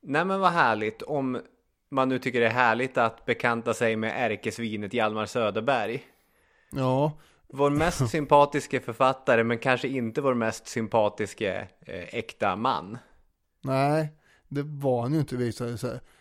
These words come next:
Speaker 2: Det är ganska intressant då när, eh, man har bestämt sig för vilket, eh, ur arkiven avsnitt det blir, och sen vet inte den andra om det.
Speaker 1: Ja.
Speaker 2: Då får man, får man se reaktionen på dig här. Du blev ju, du blev ju munter här nu, det såg jag.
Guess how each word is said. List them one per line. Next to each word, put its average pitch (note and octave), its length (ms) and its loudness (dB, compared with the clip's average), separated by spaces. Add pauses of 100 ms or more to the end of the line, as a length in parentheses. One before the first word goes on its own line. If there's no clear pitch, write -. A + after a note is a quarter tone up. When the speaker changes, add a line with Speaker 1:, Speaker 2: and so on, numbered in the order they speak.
(120)
Speaker 2:
Det D#3+ 80 0
är E3 40 4
ganska E3+ 260 0
intressant A3 520 -2
då C#3+ 120 2
när, C3+ 540 4
eh, C3 60 0 (260)
man C#3+ 260 2
har C#3+ 80 4
bestämt C#3+ 480 0
sig F3+ 120 -4
för C3 260 4
vilket, B2+ 600 -2
eh, B2 260 4 (580)
ur C3 260 6
arkiven B2+ 420 2
avsnitt A#2+ 320 -4
det B2 80 -4
blir, D#3+ 260 4
och C3 60 0
sen D#3+ 140 0
vet F3 120 -4
inte F#3+ 180 0
den D3+ 160 2
andra D3+ 320 4
om G3 360 2
det. B2 280 -4 (320)
Speaker 1:
Ja. G#2+ 300 2
Speaker 2:
Då D3 80 0
får F#3+ 140 -4
man, G3 180 -4
får E3 120 -8
man G3+ 80 -2
se F3 180 2
reaktionen E3+ 540 2
på F3+ 80 -2
dig C3+ 160 2
här. A#2 200 0
Du D3+ 160 2
blev F#3+ 200 -2
ju, E3 180 2
du - 280 -8
blev G3+ 200 -8
ju A3+ 60 -4
munter F#3+ 540 2
här D3+ 140 6
nu, A#2 160 0
det D3 80 -4
såg D3+ 220 2
jag. B2+ 220 0